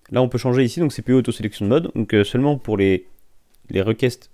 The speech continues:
enfin, les, les requêtes demandées par les joueurs ou l'automatisation, on va mettre seulement pour les joueurs. Là, on va mettre seulement par les joueurs. Et lui, on va mettre automatisation. Automatisation.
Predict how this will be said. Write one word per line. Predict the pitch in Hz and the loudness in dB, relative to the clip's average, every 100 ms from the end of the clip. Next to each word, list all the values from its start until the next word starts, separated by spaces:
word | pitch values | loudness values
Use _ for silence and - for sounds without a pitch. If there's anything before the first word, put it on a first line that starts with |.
| _ | _
enfin, | 85 | -8
les, | 85 78 | -6 -4
les | 82 | -4
requêtes | 85 107 113 120 | -2 -2 -2 -2
demandées | 110 107 110 | 0 0 0
par | 95 | 0
les | 90 | 0
joueurs | 110 104 | -2 -2
ou | - 180 | -2 0
l'automatisation, | 131 110 104 95 - 175 - _ _ - _ - | 2 0 0 -2 -2 -6 -6 _ _ -20 _ -4
on | |
va | 107 | 0
mettre | 147 | 0
seulement | - 110 147 | 0 -2 -2
pour | 135 | 0
les | 120 | -2
joueurs. | 98 76 - _ _ _ _ _ _ _ _ _ - | 0 -6 -10 _ _ _ _ _ _ _ _ _ -8
Là, | 95 | -4
on | |
va | |
mettre | 85 - | -4 -4
seulement | 90 85 | -6 -4
par | 85 | -4
les | 80 | -4
joueurs. | 87 131 170 175 _ - - - _ _ _ _ _ _ _ _ _ - | -2 -2 -2 -8 _ -20 -20 -20 _ _ _ _ _ _ _ _ _ -10
Et | 90 | -2
lui, | 107 | 0
on | 135 | 2
va | |
mettre | 104 147 - - _ - _ - - - _ _ | 2 0 -4 -20 _ -20 _ -20 -20 -20 _ _
automatisation. | 123 131 143 - 127 - 85 _ _ _ _ _ _ _ _ _ _ - _ | 0 0 0 -2 -4 -4 -14 _ _ _ _ _ _ _ _ _ _ -20 _
Automatisation. | 110 98 87 82 80 82 - 139 143 | -6 -4 -4 -4 -6 -8 -6 -8 -8